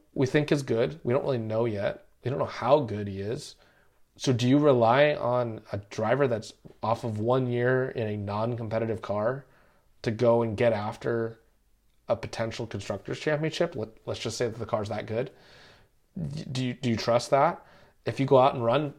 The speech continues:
third with Schumacher, do you go, "Man, the car's good. What could Jenson Button do in this car?" And maybe he's not a good example 'cause he's been retired for too year, too many years. But the point is, is do you,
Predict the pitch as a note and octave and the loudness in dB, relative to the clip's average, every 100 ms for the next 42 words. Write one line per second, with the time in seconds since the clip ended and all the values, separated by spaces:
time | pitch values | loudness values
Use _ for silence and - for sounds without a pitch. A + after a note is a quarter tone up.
0 | _ - A#2 C#3 F3+ F3 _ _ _ - | _ -4 0 0 0 -6 _ _ _ -4
1 | B2+ D#3+ D#3+ E3+ F3 C#3+ A#2 G#2+ G2 E3 | -2 2 2 2 0 0 -2 -4 -2 -2
2 | C3 G2+ G#2+ - _ _ - - D#3+ A#2 | -2 -4 -14 -20 _ _ 2 6 6 6
3 | D#3 F3 C3 - _ B2+ C#3+ D3 - - | 4 4 2 -6 _ 6 8 8 2 -20
4 | - _ - C#3+ C#3 C3+ C3+ - _ _ | -20 _ -2 6 6 6 2 -10 _ _
5 | _ _ _ _ - A#2 C#3 D3+ D3 G3+ | _ _ _ _ -8 -4 -2 4 8 8
6 | C#3 G#2 G2 F#2 F#2+ - - G#2+ G#2 - | 4 -6 -8 -8 -12 -12 -6 -4 -6 -8
7 | G#2 G2 G#2 A#2 C3 C#3+ C3 B2 G#2 A2+ | -8 -8 -6 -2 2 4 4 4 2 2
8 | A#2 G#2 A2 A2 G2+ - D3+ C#3+ - G2 | 0 0 0 0 -2 6 8 8 6 -2
9 | A#2+ A2 - - C3 A2+ A2 A2 G#2 - | -2 -2 -6 -6 -4 0 0 -2 -4 -10
10 | - - - _ - C#3 A#2 G#2+ - - | -20 -20 -20 _ 0 2 2 0 -14 -20
11 | _ _ - C3+ G3+ F3+ D#3 C3+ A#2+ C3+ | _ _ -6 2 8 8 8 2 0 -2
12 | C3 | -2